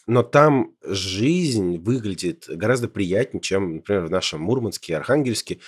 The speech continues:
хотя, казалось бы, типа, это все на одной там полосе находится. В итоге, уважаемые слушатели в чате подкаста по фактам просто разложили, что это, конечно,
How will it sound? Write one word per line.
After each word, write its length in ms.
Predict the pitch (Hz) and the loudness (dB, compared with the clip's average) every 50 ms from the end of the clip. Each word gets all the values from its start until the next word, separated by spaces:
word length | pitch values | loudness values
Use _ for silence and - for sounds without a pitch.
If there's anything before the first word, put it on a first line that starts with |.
| - - | -16 -10
хотя, 220 | - 90 - - 80 | -10 -8 -8 -8 -8
казалось 400 | - 82 85 104 113 123 113 90 | -6 -4 0 0 0 0 0 -4
бы, 160 | 82 82 78 | -6 -8 -10
типа, 240 | - - - - 71 | -10 -14 -16 -16 -18
это 160 | 71 - - | -16 -14 -12
все 320 | - - - 101 107 90 | -8 -4 -2 -2 -2 -2
на 100 | 78 76 | -4 -8
одной 240 | 73 - - 98 101 | -10 -6 -4 -4 -4
там 180 | - - 69 - | -4 -6 -14 -10
полосе 360 | - 80 80 78 - - 101 | -6 -6 -4 -4 -2 -2 -4
находится. 500 | 92 - - 78 67 65 - - - - _ - - - - - | -4 -4 -6 -10 -10 -10 -16 -18 -18 -18 _ -20 -20 -20 -8 -2
В 80 | 113 131 | 0 2
итоге, 380 | - - 117 101 85 101 107 - 60 - - | 4 6 6 6 4 2 -2 -2 -4 -14 -14
уважаемые 760 | - 73 78 95 92 90 87 95 95 95 101 104 104 101 87 | -10 -6 -6 -4 -4 -4 -2 -2 0 0 0 0 0 0 -2
слушатели 680 | - - 92 90 - - - 95 90 87 87 87 78 - | -4 -6 -8 -8 -10 -10 -8 -6 -4 -4 -4 -4 -6 -8
в 80 | - | -10
чате 440 | - - - 87 85 85 - - 82 | -6 -2 0 0 0 -2 -4 -8 -8
подкаста 600 | - - 80 - - 87 87 87 - - - 85 | -10 -10 -12 -8 -4 -4 -4 -4 -4 -8 -10 -10
по 160 | - - - | -10 -10 -10
фактам 400 | - - 110 110 - - 95 85 | -6 -6 -6 -6 -6 -6 -6 -6
просто 320 | - - 92 - - - 80 | -4 -6 -8 -8 -8 -10 -10
разложили, 400 | 80 76 82 80 - - 123 110 | -8 -6 -6 -6 -4 -4 -6 -6
что 300 | - - - 95 87 - _ - | -6 -8 -6 -8 -8 -8 _ -12
это, 320 | - - 107 - 113 92 | -6 -6 -6 -4 -6 -8
конечно, 460 | - 90 95 95 - - 101 98 92 | -4 -4 -4 -4 -4 -6 -6 -8 -8